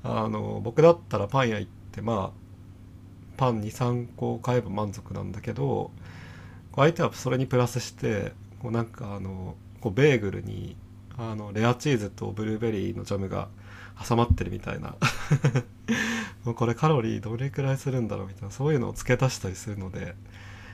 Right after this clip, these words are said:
いやー、やっぱその、脂肪が乗ってる人の食生活は<laughs> 違うなという感じがしますね。で、まあ、そんな風にして一緒に過ごしてると、その、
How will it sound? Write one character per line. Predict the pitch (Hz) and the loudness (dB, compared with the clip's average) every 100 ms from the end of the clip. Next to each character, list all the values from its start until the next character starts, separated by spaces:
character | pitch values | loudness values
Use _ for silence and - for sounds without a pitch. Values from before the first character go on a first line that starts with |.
| - | -6
い | 123 | 0
や | 127 139 131 | 2 2 2
ー、 | |
や | 147 | 0
っ | - - | -2 -4
ぱ | 113 | -4
そ | 120 | -2
の、 | 107 110 | -4 -6
脂 | |
肪 | 110 120 131 143 | -4 -2 0 2
が | 143 | 2
乗 | 139 | 0
っ | |
て | - - | -4 -4
る | 135 | -2
人 | 127 135 | -2 -2
の | 127 | -2
食 | 131 - | -2 -4
生 | - 120 | -2 -2
活 | - - | -2 -8
は | 104 113 - - - - - - 135 135 | -8 -8 -6 -4 -4 -6 -8 0 0 0
<laughs> | - - 240 240 254 220 - - | -4 -4 0 0 0 -2 -4 -2
違 | 120 123 | 2 4
う | 117 | 4
な | 120 | 2
と | 120 117 | 2 -2
い | 110 | -4
う | |
感 | 113 107 107 107 | -4 -6 -6 -8
じ | 107 | -8
が | 107 | -6
し | 117 | -4
ま | 113 | -4
す | - | -6
ね。 | 101 101 104 104 107 101 - - - - - - - - - - - - - - - - - - - - - - - - - - - - - - - - - - - - | -8 -8 -8 -8 -8 -12 -16 -18 -18 -4 -2 -2 -4 -12 -12 -10 -10 -14 -16 -16 -18 -18 -18 -20 -20 -20 -20 -20 -20 -20 -20 -18 -18 -18 -18 -18 -20 -20 -18 -18 -18 -4
で、 | 143 | 2
ま | 139 | 2
あ、 | |
そ | 123 | 4
ん | 160 | 2
な | 175 | 4
風 | 170 147 | 4 4
に | 104 | 4
し | 101 | 0
て | - 117 | -2 -6
一 | 110 | -6
緒 | - | -4
に | 123 | -4
過 | 117 | 0
ご | 120 | 0
し | 120 | 0
て | - | -2
る | 95 | -6
と、 | - | -8
そ | - | -10
の、 | 110 113 | -8 -10